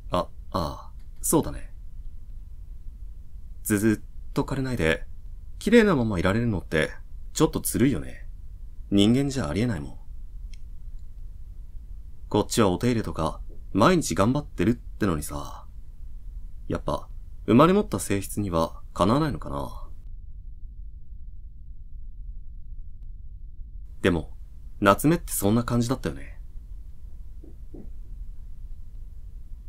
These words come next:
村上さんの方から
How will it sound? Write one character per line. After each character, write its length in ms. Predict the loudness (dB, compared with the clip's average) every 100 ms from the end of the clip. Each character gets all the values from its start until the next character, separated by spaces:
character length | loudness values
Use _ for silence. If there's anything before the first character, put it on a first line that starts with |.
| -10 -10 -10 -10 -10 -10 -10 -12 -8 4
村 200 | 6 8
上 200 | 6 4
さ 120 | 4
ん 80 | 4
の 60 |
方 120 | 2 2
か 100 | 2
ら 260 | 2 -2